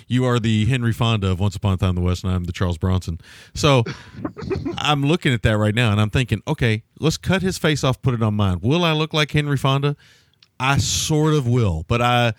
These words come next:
because of bone structure and everything else, I won't completely.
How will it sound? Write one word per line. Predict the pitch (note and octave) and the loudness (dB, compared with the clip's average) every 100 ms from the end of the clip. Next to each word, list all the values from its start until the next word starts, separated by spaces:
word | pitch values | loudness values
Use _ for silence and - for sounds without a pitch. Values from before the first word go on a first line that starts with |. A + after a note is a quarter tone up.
| _ _ _ _ | _ _ _ _
because | A2+ - D#3 | -2 0 0
of | B2 F#2+ | 0 0
bone | D3 G#3 | 0 0
structure | G#3 - A2 - A#2 | 0 0 -2 0 0
and | A2 | 2
everything | A2 A2 A2 C3+ | 2 0 0 2
else, | A#2 - - - | 0 0 -8 -4
I | B2+ | -2
won't | B2+ C#3+ E3+ F3 | -2 0 0 0
completely. | - A#2+ G#2 A2+ F2+ - | 0 0 0 -2 -2 -8